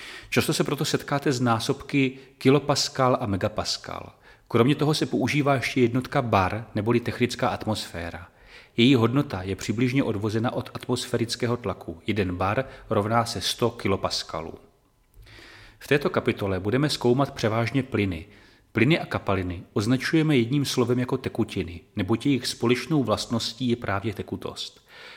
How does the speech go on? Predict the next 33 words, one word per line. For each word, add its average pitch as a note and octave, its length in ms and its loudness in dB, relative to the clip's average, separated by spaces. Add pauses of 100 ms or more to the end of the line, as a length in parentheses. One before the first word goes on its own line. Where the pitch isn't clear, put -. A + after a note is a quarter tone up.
(120)
Tlak C#3 220 2
v - 60 -8
tekutině G#2+ 480 0
je F2+ 140 0
definován C#3 520 0
podobně F#2 500 0
jako F#2+ 220 -6
tlak - 300 0
u - 40 -6
pevných A#2 420 -2
těles - 560 -4
pomocí B2 380 2
tlakové C3 400 0
síly C3 300 0 (100)
F - 320 -4 (100)
a - 40 -4
plochy G#2+ 380 -2
S. - 460 -8 (760)
Podstatným D#3 540 0
rozdílem C#3+ 400 2
je D#3+ 80 0
fakt, - 500 -12
že G2+ 140 -2
tlaková C#3+ 480 0
síla B2+ 360 -2
způsobí C#3+ 560 0
stejný D3 400 0
nárůst D3 380 0
tlaku - 520 -4
ve C3+ 140 2
všech - 300 -2
místech B2+ 360 -4
tekutiny, E2+ 540 -2